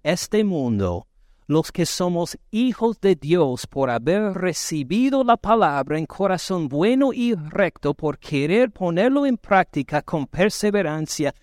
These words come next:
vamos a encontrarnos con otras personas,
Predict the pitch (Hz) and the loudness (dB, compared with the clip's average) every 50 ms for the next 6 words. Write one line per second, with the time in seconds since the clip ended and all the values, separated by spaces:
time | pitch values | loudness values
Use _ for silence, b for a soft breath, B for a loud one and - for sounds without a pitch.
0 | b b b b b - - 143 165 214 247 254 - - 220 226 220 - - 208 | b b b b b -6 -2 0 0 2 0 0 0 -2 -2 -2 -2 -2 -2 -4
1 | 196 180 - - 175 180 185 190 202 196 - - - 185 190 - _ - 226 254 | -4 -4 -2 0 0 2 2 0 -2 -4 -4 -6 -6 -6 -6 -4 _ 2 2 2
2 | 247 - - 208 208 - - - - 175 160 - - 170 147 131 131 117 104 101 | 2 0 0 -2 -2 -2 -2 -4 -4 -4 -2 -2 -2 -2 -2 -2 -2 -4 -6 -8
3 | 95 - - - - - - | -10 -10 -12 -12 -14 -14 -16